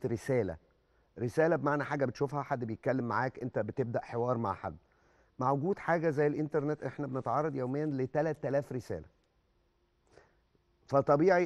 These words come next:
إنه لو عندك نسبة خطأ واحد في المية، كانت الأول أربع أخبار خاطئة، النهاردة بقى أربعين خطأ. فهنا الفكرة إن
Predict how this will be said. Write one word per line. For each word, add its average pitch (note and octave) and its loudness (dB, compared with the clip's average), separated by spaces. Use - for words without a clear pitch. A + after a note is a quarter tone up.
إنه D3+ 4
لو C3+ 4
عندك D#3 2
نسبة D#3+ 0
خطأ D#3+ 0
واحد D3+ 2
في C#3 -2
المية، C3 2
كانت B2 -4
الأول C#3+ 2
أربع C#3+ 4
أخبار D3 2
خاطئة، F3 2
النهاردة D3+ 2
بقى C#3+ 2
أربعين C3+ 2
خطأ. - -4
فهنا D3+ -2
الفكرة F3+ 2
إن D3 2